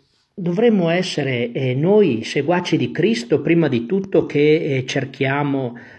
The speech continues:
la collaborazione, che cerchiamo il bene, che cerchiamo di,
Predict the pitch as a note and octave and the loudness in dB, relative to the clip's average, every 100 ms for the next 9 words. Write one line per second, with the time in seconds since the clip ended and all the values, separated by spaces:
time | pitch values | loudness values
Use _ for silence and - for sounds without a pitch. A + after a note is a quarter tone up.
0 | - C3+ C3 D3 C#3 B2 B2 A#2+ - B2 | -6 -4 0 2 4 4 0 0 -4 -2
1 | A#2 A2+ A#2 A2+ - C3 C#3+ - C#3+ C#3 | 0 0 -2 -4 -4 -2 -4 -4 -2 0
2 | C3+ B2+ A#2+ B2 A2+ A2+ A#2 - - - | 0 -2 0 -2 -2 -2 -4 -8 -14 -20
3 | - D#3 - E3+ - F#3 F3+ E3+ D#3 D#3+ | -6 -2 0 -2 0 0 2 2 2 2
4 | E3 E3 E3+ C#3+ C#3 C3 B2 B2 | 2 0 0 0 0 0 -2 -4